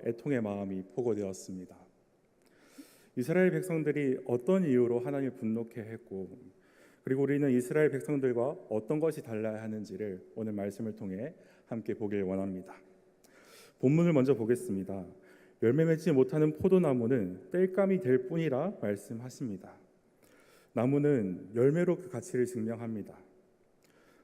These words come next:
꽃은 잎으로, 꽃잎으로 그 가치를 증명하고,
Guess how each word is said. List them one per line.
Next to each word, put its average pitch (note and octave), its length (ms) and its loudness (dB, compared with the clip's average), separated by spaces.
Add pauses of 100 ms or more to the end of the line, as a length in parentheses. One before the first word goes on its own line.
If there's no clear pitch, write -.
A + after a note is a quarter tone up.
꽃은 E3+ 540 -4 (200)
잎으로, E3+ 680 -6
꽃잎으로 E3 720 -6
그 A#2+ 60 -8
가치를 A2+ 340 -6
증명하고, G#2+ 680 -8